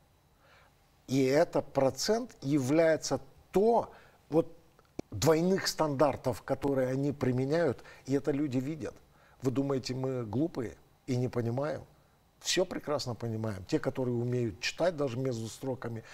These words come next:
начитались книг и знают, что такое политтехнологический ход и как он применяется, мы все это уже прекрасно видим. И они своими действиями, они дискредитируют вот этот курс, который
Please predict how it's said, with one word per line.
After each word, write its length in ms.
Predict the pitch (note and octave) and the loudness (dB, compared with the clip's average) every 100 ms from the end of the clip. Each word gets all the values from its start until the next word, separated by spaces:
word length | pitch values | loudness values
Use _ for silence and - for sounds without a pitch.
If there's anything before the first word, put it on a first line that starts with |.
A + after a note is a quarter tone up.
| - - - | -20 -6 -2
начитались 680 | C#3+ C#3 - D3+ C3+ A2 | 0 0 2 2 4 0
книг 640 | - - A#2 B2 F#3 - - - _ | -4 -6 -2 0 -2 -4 -14 -20 _
и 100 | C3 | -2
знают, 440 | A2+ G2+ D3 C#3 - | 0 2 2 2 0
что 260 | - C3+ | -6 -6
такое 440 | B2+ - A#2 B2+ A2+ | -6 -10 -6 -4 -4
политтехнологический 1200 | - - A#2+ - - B2+ B2 A2 A2 - - F#2 | -4 -2 -2 -2 -6 -4 -2 -2 -4 -6 -6 -12
ход 420 | - - D3+ F#3+ - - - - - | -10 -6 -6 -6 -12 -20 -20 -20 -10
и 100 | C#3 | -8
как 300 | B2+ D#3 - | 0 0 2
он 160 | B2+ G#2+ | -2 -4
применяется, 880 | - B2 A2+ G2+ A#2+ F3 F3 - - - - - - _ _ _ | -2 -2 -2 -4 -4 -4 -4 -8 -10 -14 -20 -20 -20 _ _ _
мы 160 | A#2+ C#3+ | -2 0
все 300 | C#3+ - G3 | 0 -4 -2
это 140 | G3 | 0
уже 160 | D#3 B2 | -2 -2
прекрасно 520 | - A#2 B2+ A2 G2+ | -6 -8 -6 -6 -6
видим. 300 | F#2+ F2 - - - - - | -8 -10 -12 -18 -20 -20 -2
И 120 | C3+ | 2
они 500 | D3+ D3+ D#3+ F#3 F3+ | 4 4 2 2 2
своими 460 | - - D3 D#3+ D#3+ | 0 0 0 2 0
действиями, 500 | C#3 A3 - C#3 B2+ | 0 -2 -2 -2 -2
они 180 | C#3+ D3 | -2 -4
дискредитируют 1000 | G#2 C3+ - - B2+ B2 - C#3+ A#2+ G#2+ | -4 -4 -4 -4 -4 -4 -2 -2 -2 -6
вот 180 | A2 A#2+ | -8 -6
этот 280 | A#2+ A#2 - | -6 -6 -8
курс, 400 | - A2+ F#2+ - - - - - - _ | -6 -6 -6 -8 -12 -20 -20 -8 -8 _
который 560 | C#3 D#3+ E3 D#3 D3+ | 0 4 6 6 4